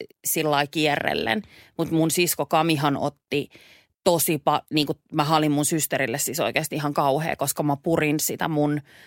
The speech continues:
turhautumista ja pahaa oloa mun siskoon. Mähän siis niinku, mä oon sanonut sille nuorena ihan hirveitä asioita ja haukkunut sitä ja heitellyt tavaroita. Ja tiedätkö sä, että se on ottanut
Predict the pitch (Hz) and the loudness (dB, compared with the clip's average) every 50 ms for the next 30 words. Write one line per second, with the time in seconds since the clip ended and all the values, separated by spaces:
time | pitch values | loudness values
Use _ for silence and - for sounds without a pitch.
0 | - _ _ - 175 165 160 143 151 143 143 - 110 131 143 - - 151 147 139 | -20 _ _ 0 2 2 2 4 2 2 2 0 -4 -4 -4 -4 -2 -2 -2 -2
1 | - 156 147 143 151 139 123 117 120 143 110 107 110 110 113 113 120 - - 117 | 0 -2 -2 0 0 0 2 2 2 2 0 0 -2 -2 -4 -4 -4 -2 -2 0
2 | - - - - - - 120 123 170 170 156 147 143 156 151 143 - 147 139 - | -2 -2 -2 -2 -4 -2 -2 -2 -2 -2 -2 0 0 0 0 0 0 -4 -4 -4
3 | - 151 139 131 143 139 - 147 117 90 - - - - - - - - - _ | -4 -2 -2 -2 -2 0 0 0 0 -2 -6 -14 -18 -18 -20 -20 -20 -20 -20 _
4 | _ 156 156 151 151 165 151 151 151 147 143 - - 147 139 139 143 147 143 139 | _ 2 2 4 4 4 2 2 2 0 -2 -2 -2 0 0 2 2 2 2 2
5 | 139 135 135 139 139 151 156 147 123 131 165 156 147 - 143 - 98 101 78 - | 0 0 0 -2 -2 -2 -4 -4 -4 -2 0 0 0 0 -4 -4 -4 -6 -4 -4
6 | - - - - - - - - 139 - - 131 139 143 156 147 143 147 143 - | -4 -4 -4 -4 -4 -4 -4 -4 -4 -4 -4 -6 -4 0 2 2 2 2 0 -4
7 | 165 127 127 143 - - - 123 131 - 151 120 120 123 123 117 110 98 98 - | -4 -2 -2 -4 -4 -4 -4 -6 -6 -6 -4 -4 -4 -4 -4 -4 -4 -4 -6 -8
8 | - - - _ - - 160 151 143 139 139 135 143 143 - _ - 135 131 131 | -12 -20 -20 _ 0 2 2 2 4 2 2 0 0 -2 -2 _ 0 2 2 2
9 | 127 127 127 123 123 127 139 - 143 143 123 139 156 143 139 - - 147 139 - | 0 -2 -2 -2 -2 -2 -2 -2 -4 -2 -2 0 0 0 0 2 0 0 2 2
10 | 170 156 156 156 147 - _ - 143 143 143 | 2 2 2 2 0 0 _ -2 0 0 -2